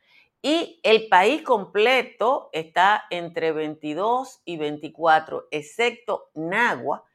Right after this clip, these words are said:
que está en veinticinco grados Celsius a esta hora. En los valles altos también las temperaturas están altas, eh, <laughs>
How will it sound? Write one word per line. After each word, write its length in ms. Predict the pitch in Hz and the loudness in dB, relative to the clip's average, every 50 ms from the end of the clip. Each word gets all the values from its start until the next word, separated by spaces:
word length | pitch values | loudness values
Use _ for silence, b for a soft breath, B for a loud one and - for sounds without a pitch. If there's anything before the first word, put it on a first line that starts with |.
| _ _ _ _ _ _ | _ _ _ _ _ _
que 120 | - 139 139 | -6 -6 -6
está 580 | 135 135 _ - 190 185 190 190 190 - - - - | -6 -4 _ 4 8 8 10 8 8 6 2 -4 -8
en 220 | 160 165 165 156 147 | -8 -8 -6 -6 -6
veinticinco 760 | 156 156 151 147 - - 135 - - 208 220 214 208 185 165 | -4 -4 -6 -8 -12 -14 -16 -12 -10 -10 -10 -8 -8 -8 -6
grados 460 | 156 165 165 160 160 160 160 - - | -2 0 0 2 0 0 -4 -6 -8
Celsius 640 | - 160 156 156 156 156 - 147 147 143 - _ _ - | -6 -6 -4 -6 -6 -10 -14 -18 -18 -18 -18 _ _ -18
a 100 | 131 131 | -16 -16
esta 380 | 131 131 _ _ - - - 60 | -16 -18 _ _ -16 -16 -16 -16
hora. 340 | - - _ _ _ _ _ _ _ _ _ _ _ _ _ _ _ _ _ _ _ _ - | -18 -20 _ _ _ _ _ _ _ _ _ _ _ _ _ _ _ _ _ _ _ _ 4
En 320 | 208 240 254 262 262 262 | 6 8 8 8 8 6
los 180 | 254 240 226 208 | 6 4 4 6
valles 520 | 220 247 277 311 311 339 349 339 - - _ - | 6 6 6 6 2 -2 -6 -8 -12 -16 _ 0
altos 840 | 196 214 220 208 190 180 160 - _ - 160 165 180 - - _ _ | 4 4 4 4 4 0 -2 -10 _ -8 -8 -8 -8 -8 -14 _ _
también 840 | - - 123 123 123 123 127 131 151 170 196 240 262 269 269 262 247 | -16 -16 -14 -14 -14 -14 -10 -8 -4 -2 -2 -2 -2 -2 -4 -4 -6
las 160 | 226 214 220 | -6 -8 -8
temperaturas 800 | - 180 170 170 160 156 151 143 - 156 156 156 170 170 160 147 | -12 -14 -10 -10 -8 -8 -8 -8 -8 -10 -10 -8 -8 -8 -10 -12
están 380 | - _ - 165 170 170 160 | -12 _ -2 -2 -2 0 0
altas, 640 | 185 226 262 262 202 156 - - - - - _ _ _ _ _ _ _ _ _ _ _ _ _ _ _ _ _ | 0 2 2 2 0 -4 -10 -14 -16 -16 -16 _ _ _ _ _ _ _ _ _ _ _ _ _ _ _ _ _
eh, 540 | - - 60 65 64 - - - - - _ _ | -18 -16 -14 -14 -14 -16 -18 -20 -20 -20 _ _
<laughs> 440 | - - - - - - - - _ | -12 -12 -12 -12 -14 -16 -16 -16 _